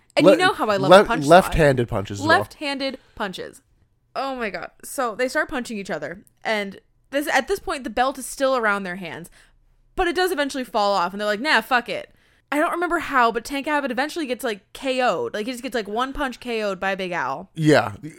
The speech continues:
Speaker 1: He's on the
Speaker 2: It should be
Speaker 1: ground.
Speaker 2: noted, these two are stiffing the fuck out of each other.
Speaker 1: Yes. So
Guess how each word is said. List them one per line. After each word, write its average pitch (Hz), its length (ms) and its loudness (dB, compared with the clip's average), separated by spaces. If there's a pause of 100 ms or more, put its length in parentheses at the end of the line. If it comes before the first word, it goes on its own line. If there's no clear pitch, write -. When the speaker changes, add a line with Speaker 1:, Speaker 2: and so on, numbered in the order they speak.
Speaker 1:
He's - 160 -4
on 269 220 0
the 302 160 -4
Speaker 2:
It 240 160 8
should 311 160 4
be 339 80 6
Speaker 1:
ground. 196 160 10 (120)
Speaker 2:
noted, 107 140 -16
these - 220 0
two 440 100 0
are 381 120 4
stiffing - 420 2
the 120 80 0
fuck - 280 0
out 120 120 2
of - 80 -6
each - 180 -2
other. 117 100 2
Speaker 1:
Yes. - 440 -4 (300)
So 240 320 2